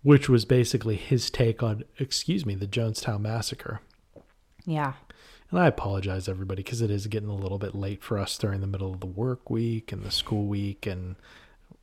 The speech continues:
Speaker 2: This
Speaker 1: but
Speaker 2: is a
Speaker 1: we're
Speaker 2: rough week.
Speaker 1: It's, it's officially Whiskey Wednesday down here in the D F M vault, because we've hit that moment in time where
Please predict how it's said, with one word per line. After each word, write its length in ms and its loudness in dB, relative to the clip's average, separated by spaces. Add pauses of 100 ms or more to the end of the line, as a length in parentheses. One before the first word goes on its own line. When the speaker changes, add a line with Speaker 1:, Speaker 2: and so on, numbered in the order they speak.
(160)
Speaker 2:
This 100 -2
Speaker 1:
but 80 4
Speaker 2:
is 80 4
a 20 10
Speaker 1:
we're 100 12
Speaker 2:
rough 280 2
week. 400 -2 (160)
Speaker 1:
It's, 240 0 (240)
it's 240 10
officially 720 8
Whiskey 480 4
Wednesday 540 -2
down 300 -2
here 160 0
in 100 0
the 80 -2
D 180 2
F 160 0
M 180 2
vault, 320 4
because 500 0 (420)
we've 240 4
hit 160 4
that 200 6
moment 360 2
in 100 -2
time 400 -2
where 420 -4